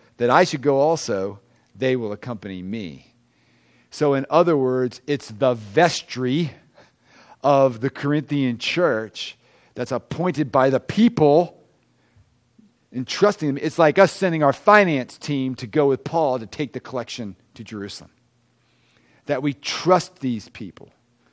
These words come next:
We, we elect godly people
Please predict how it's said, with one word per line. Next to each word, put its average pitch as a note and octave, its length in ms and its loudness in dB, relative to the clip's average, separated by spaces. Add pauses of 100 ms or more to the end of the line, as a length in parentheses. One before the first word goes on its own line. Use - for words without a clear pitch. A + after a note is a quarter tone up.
(540)
We, B2 340 -8 (260)
we B2 420 0
elect C3+ 680 4 (640)
godly F3 800 2 (360)
people A#2+ 580 -6